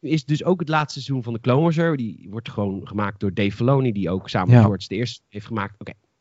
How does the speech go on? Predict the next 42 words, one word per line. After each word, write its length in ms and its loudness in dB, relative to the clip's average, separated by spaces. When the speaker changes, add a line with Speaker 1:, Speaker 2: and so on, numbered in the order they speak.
Speaker 1:
technisch 320 0
gezien, 320 2
de 100 -2
laatste 260 6
Speaker 2:
Ja. 60 0
Speaker 1:
vier 160 0
afleveringen 520 -2
zijn 180 -2
begonnen. 320 -6
De 80 -8
eerste 340 2
twee 220 0
afleveringen 580 0
van 220 -2
de 60 -2
laatste 340 0
vier 160 -2
afleveringen 580 0
zijn 160 -2
online. 400 -2
Oh 300 10
my 160 6
fucking 520 2
god, 200 2
wat 120 -8
is 160 -6
die 100 -4
serie 320 -2
goed. 340 -10
Speaker 2:
Ja? 220 4
Speaker 1:
We 60 6
gaan 400 0
tot 180 -8
en 180 -6
met 220 0
Order 260 0
sixty-six. 640 -6
We 60 -6
gaan 140 -2
echt, 260 -4
zeg 120 -6
maar, 140 -2